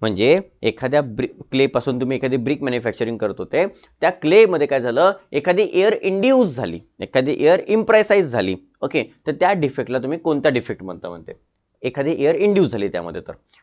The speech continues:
ब्लिस्टर म्हणता का, लॅमिनेशन म्हणता का, क्रॅक्स म्हणतात का, की स्पॉट्स म्हणतात? पटकन सगळ्यांनी पोलवरती आन्सर करायचं आहे. बीएमसी बुकची सॅम्पल पीडीएफ मिळेल का? ओके, अ, बुकबद्दल मी अपडेट एकदम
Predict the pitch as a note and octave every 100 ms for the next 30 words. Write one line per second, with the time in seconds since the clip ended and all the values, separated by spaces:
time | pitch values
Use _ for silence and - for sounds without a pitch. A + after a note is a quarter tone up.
0 | - G#2 E3 - G#3+ G3+ F#3+ G3 F3+ G3+
1 | - _ _ A#2 D3 F#3 G#3 G#3+ G3+ F#3+
2 | F3+ E3 F#3 G3 - _ E3 F#3+ F#3+ F3+
3 | F3+ F3+ - F3+ F3+ - F#3 F3+ D#3+ C#3+
4 | - A2 G2 F#2+ - _ _ - D3 D#3+
5 | E3 C3+ A2+ A#2 C3 C#3 _ _ C3+ D#3+
6 | D#3+ C3 B2 C#3 D3+ D#3 _ - A#2 A#2
7 | C3 B2 G#2 G2 C#3 C#3 A2+ G2+ E2+ C3
8 | D#3 E3+ D#3+ D3 D#3+ D#3+ C#3 B2 D3+ -
9 | C3+ C#3+ B2+ B2 C3+ D3 - _ _ _
10 | _ _ _ _ - B2 - - - B2+
11 | C#3 F3+ D#3 F3 E3+ F3 D#3+ D3+ D3 C#3+
12 | C3 E3+